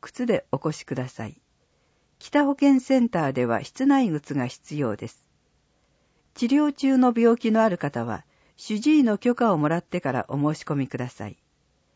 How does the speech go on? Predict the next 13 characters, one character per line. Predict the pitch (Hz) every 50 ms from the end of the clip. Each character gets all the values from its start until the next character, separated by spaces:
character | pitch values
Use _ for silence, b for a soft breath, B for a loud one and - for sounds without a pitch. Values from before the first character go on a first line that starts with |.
| _ _ _ _ _ _ _ _ _ _ -
血 | - 233 226 - - 302
圧 | 302 285 - - -
計 | - 262 262 254
を | 254 247 233
お |
持 | 220 226 226
ち | - - 208
の | 214 214
方 | - 202 - 185 175
は、 | 143 87 - - _ _ _ _ _ _ -
自 | 180 180 196
宅 | - 277 277 - 269
で | 240 226 214 -